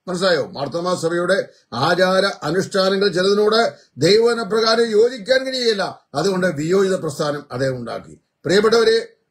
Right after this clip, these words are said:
മറ്റുള്ളവരെ ഉണാ-, ഉണ്ടാക്കി വെക്കുന്ന കാലത്തിലുണ്ട്, കാലത്തിന്റെ കുത്തൊഴുക്കിൽ ദൈവസഭ വേദപുസ്തകത്തിന്റെ അടിസ്ഥാന പ്രമാണങ്ങളെയും അടിസ്ഥാന ഉപദേശങ്ങളെയും ബലി കഴിച്ച്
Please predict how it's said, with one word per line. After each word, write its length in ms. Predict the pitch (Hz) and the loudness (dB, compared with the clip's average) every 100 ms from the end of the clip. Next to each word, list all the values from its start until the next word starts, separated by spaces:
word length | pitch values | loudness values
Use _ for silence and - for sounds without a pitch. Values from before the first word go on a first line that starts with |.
| - | -4
മറ്റുള്ളവരെ 680 | 165 240 247 240 240 233 - | 0 2 2 2 2 -2 -4
ഉണാ-, 240 | 160 196 226 | -2 -2 0
ഉണ്ടാക്കി 300 | 196 220 226 | 0 0 2
വെക്കുന്ന 280 | 214 196 185 | 2 0 -2
കാലത്തിലുണ്ട്, 640 | 165 180 226 233 220 214 | -2 0 0 -2 -2 -2
കാലത്തിന്റെ 640 | 220 180 208 233 233 220 | -2 0 0 0 0 -2
കുത്തൊഴുക്കിൽ 580 | 208 185 180 226 214 226 | -2 -2 0 0 2 0
ദൈവസഭ 540 | 196 190 233 226 220 202 160 - _ _ | 0 0 0 0 0 -2 -4 -8 _ _
വേദപുസ്തകത്തിന്റെ 760 | 139 202 240 226 - 233 208 214 | 0 2 2 0 0 0 0 -2
അടിസ്ഥാന 580 | 190 220 - 233 226 233 | -2 -2 -4 -2 0 0
പ്രമാണങ്ങളെയും 760 | 190 196 220 226 220 226 226 | 0 0 0 -2 0 0 0
അടിസ്ഥാന 460 | 190 208 226 226 226 | 0 0 0 0 0
ഉപദേശങ്ങളെയും 800 | 196 220 220 208 208 220 226 - _ _ | 0 0 0 0 2 2 0 -12 _ _
ബലി 320 | 131 165 208 | -2 0 0
കഴിച്ച് 360 | 226 220 220 226 | 0 0 0 -2